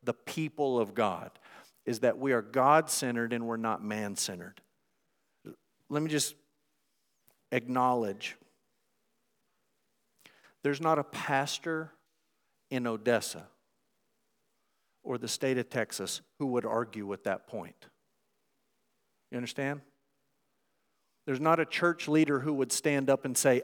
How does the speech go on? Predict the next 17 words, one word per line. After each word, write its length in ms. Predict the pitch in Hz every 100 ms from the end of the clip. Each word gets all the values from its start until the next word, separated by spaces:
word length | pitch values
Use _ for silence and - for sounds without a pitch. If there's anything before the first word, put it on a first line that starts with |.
| -
"Actually, 1080 | 214 269 - - 180 165 135 123 123 190 - _ _ _ _ _ _ _ _ _ _ _ _ 131
we 220 | 151 208
want 300 | 196 190 -
to 80 | 165
be 180 | 175
man-centered 1000 | 170 160 165 160 147 156 131 104 85 - - _ _ _ _ _ _ _ _ _ _ -
and 140 | 139
we 100 | 147
don't 260 | 147 151 143
care 180 | 156 143
about 280 | 131 131 120
God." 240 | 110 92 -
No 120 | 180
one's 120 | 214
gonna 160 | 180 170
do 220 | 147 151
that. 240 | 113 92